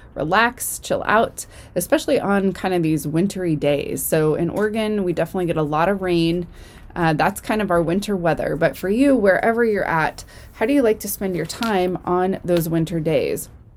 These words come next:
All right, that is enough little chit chat. Uh, chit chat. I want to dive into today's topic with you.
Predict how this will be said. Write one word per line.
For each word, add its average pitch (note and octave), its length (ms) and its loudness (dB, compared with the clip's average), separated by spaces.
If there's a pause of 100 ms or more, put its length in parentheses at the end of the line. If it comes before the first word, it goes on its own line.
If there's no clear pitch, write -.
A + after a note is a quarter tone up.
(520)
All A#3+ 80 2
right, A3+ 240 4
that G3 240 4
is B3 140 2
enough G#3 500 2 (220)
little A3 320 6
chit - 240 2
chat. F#3+ 340 0
Uh, E3+ 120 0 (180)
chit - 240 2
chat. F3+ 360 0
I - 60 0
want A3+ 320 4
to D4 160 0
dive F3 420 4
into F#3 460 0
today's E3+ 560 0
topic - 540 -2
with E3 200 0
you. C#3 320 0